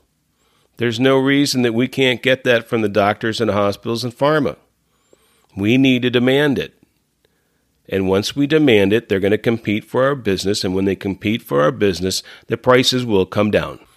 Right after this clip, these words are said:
And when the prices come down, the cost of claims goes down, and when the cost of claims goes down, the reserves on the claims go down, and your insurance premiums go down.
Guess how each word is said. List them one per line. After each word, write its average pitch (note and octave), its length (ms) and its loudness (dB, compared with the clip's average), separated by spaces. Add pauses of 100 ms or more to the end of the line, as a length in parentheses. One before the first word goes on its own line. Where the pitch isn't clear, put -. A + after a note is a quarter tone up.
(240)
And F#2 160 -2
when F#2+ 120 0
the F2 100 -2
prices G2 460 -4
come C#3+ 200 0
down, G#2 520 2 (680)
the G2+ 100 -6
cost F2 380 -4
of A#2 120 -4
claims C3+ 420 2
goes G#2 300 0
down, D#2+ 460 -4
and G2+ 100 -2
when F#2+ 100 0
the F#2+ 60 -2
cost F2 380 -6
of G2 140 -6
claims C#3+ 440 2
goes G#2 320 2
down, F2 460 -2 (240)
the G2 100 -6
reserves B2 580 2
on A2+ 100 2
the G2 60 2
claims F2 460 0
go F2 160 2
down, D#2 460 -6 (280)
and G2+ 140 -2
your A#2+ 160 4
insurance D3 480 2
premiums E2+ 540 0
go D#2+ 180 0
down. D#2 400 -8